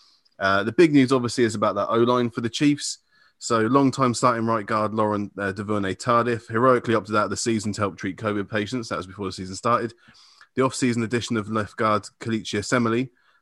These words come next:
uh, had a knee injury, w-, was sent on to I R. He's been sidelined since week five. The former number one overall, uh, left tackle Eric Fisher uh, pulled his Achilles in the, uh, A F C Championship game. All-world r-, right tackle Mitchell Schwartz has a back injury. He was sidelined since week six.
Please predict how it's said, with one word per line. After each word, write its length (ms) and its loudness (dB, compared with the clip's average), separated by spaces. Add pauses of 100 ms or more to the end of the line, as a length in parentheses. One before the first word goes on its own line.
(120)
uh, 300 -2
had 180 -2
a 60 -2
knee 320 2
injury, 440 -2
w-, 300 -12
was 180 -12
sent 160 -6
on 80 -8
to 100 -10
I 200 -2
R. 280 -4
He's 100 -8
been 140 -6
sidelined 440 -2
since 260 -10
week 200 -12
five. 500 -2 (440)
The 60 -12
former 220 4
number 220 4
one 100 2
overall, 440 -2 (160)
uh, 120 -4
left 260 -4
tackle 260 -2
Eric 160 -4
Fisher 440 -4 (340)
uh, 140 -10
pulled 240 -2
his 100 -6
Achilles 540 -2
in 140 -4
the, 200 -4
uh, 260 -6
A 60 -10
F 140 -8
C 100 -12
Championship 400 -4
game. 300 -2 (760)
All-world 500 8
r-, 140 0
right 200 0
tackle 360 0
Mitchell 260 -4
Schwartz 520 0
has 140 -2
a 60 -6
back 320 -2
injury. 340 -2
He 120 -2
was 120 -4
sidelined 440 -2
since 200 -10
week 200 -8
six. 480 -6